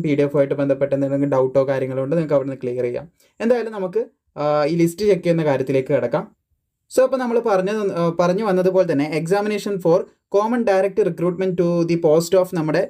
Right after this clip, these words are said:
അസിസ്റ്റന്റ് സബ് ഇൻസ്പെക്ടർ പോസ്റ്റ് ഉണ്ടായിരുന്നു, സ്റ്റെനോഗ്രാഫർ, അതുപോലെ തന്നെ ഹെഡ് കോൺസ്റ്റബിൾ ഉണ്ടായിരുന്നു. അങ്ങനെ അങ്ങനെ, ആ, സി എ പി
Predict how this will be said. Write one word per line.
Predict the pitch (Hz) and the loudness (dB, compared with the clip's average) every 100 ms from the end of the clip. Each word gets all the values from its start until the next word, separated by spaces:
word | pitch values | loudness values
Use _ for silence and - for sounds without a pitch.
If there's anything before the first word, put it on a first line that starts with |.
| - - | -8 -4
അസിസ്റ്റന്റ് | 151 190 180 226 220 | -2 -2 0 0 0
സബ് | 175 165 | 0 0
ഇൻസ്പെക്ടർ | 175 180 170 170 170 | 0 -2 0 0 0
പോസ്റ്റ് | 151 - | 0 0
ഉണ്ടായിരുന്നു, | 147 139 147 147 | 0 2 0 -2
സ്റ്റെനോഗ്രാഫർ, | 156 143 147 147 143 165 | 0 2 4 2 2 2
അതുപോലെ | 147 143 151 147 | 0 2 2 2
തന്നെ | 156 190 - | 0 -2 -4
ഹെഡ് | 165 165 196 | -4 0 0
കോൺസ്റ്റബിൾ | 208 202 208 180 151 | 0 2 2 2 2
ഉണ്ടായിരുന്നു. | 139 143 202 | 0 0 -2
അങ്ങനെ | 220 226 | -4 -4
അങ്ങനെ, | 208 208 233 _ _ - | -2 -4 -8 _ _ -4
ആ, | 175 175 180 | 2 4 2
സി | 202 202 | 2 0
എ | |
പി | 190 | 2